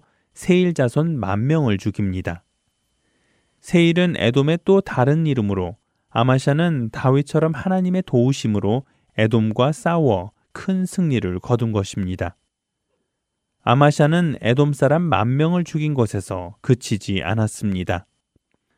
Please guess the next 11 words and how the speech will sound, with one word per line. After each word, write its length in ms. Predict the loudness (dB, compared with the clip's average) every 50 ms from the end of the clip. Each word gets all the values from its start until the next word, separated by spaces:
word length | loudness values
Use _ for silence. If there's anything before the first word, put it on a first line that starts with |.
| _ _ _
다른 440 | 0 2 4 4 4 2 2 2 2
만 260 | 2 2 2 2 2
명을 280 | 2 2 2 2 0
사로잡아 580 | 0 0 2 2 2 2 2 0 0 2 0 0
바위 420 | -2 -4 -4 -2 0 2 2 2
꼭대기에 540 | 0 -2 -4 -4 -2 _ 0 0 2 2 2
올라가서 800 | 4 4 4 4 2 2 0 -2 -4 -2 -2 0 0 0 -2 -4 -8 _ _
모두 380 | 4 6 6 6 6 4 2 2 -2
아래로 600 | -6 -2 2 4 4 4 4 4 4 2 2 -2 _
떨어뜨려 760 | 2 2 4 4 4 0 _ -6 -2 0 0 2 0 -2 -2 -4 _
처형했지요. 840 | -8 -2 0 2 2 2 0 -2 -6 _ -10 -6 -6 -6 -6 -6